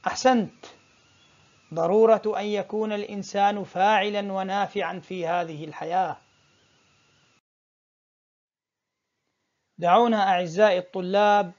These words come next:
نأخذ فكرة عن فن الخطبة. فما فن الخطبة؟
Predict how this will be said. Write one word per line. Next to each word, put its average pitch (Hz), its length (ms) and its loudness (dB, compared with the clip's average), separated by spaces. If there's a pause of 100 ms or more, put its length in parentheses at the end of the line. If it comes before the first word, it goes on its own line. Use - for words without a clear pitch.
نأخذ 180 560 -8
فكرة - 520 -6
عن 175 280 -6
فن 196 300 -6
الخطبة. 156 480 -10 (720)
فما 214 540 0
فن 202 400 -6
الخطبة؟ 202 540 -10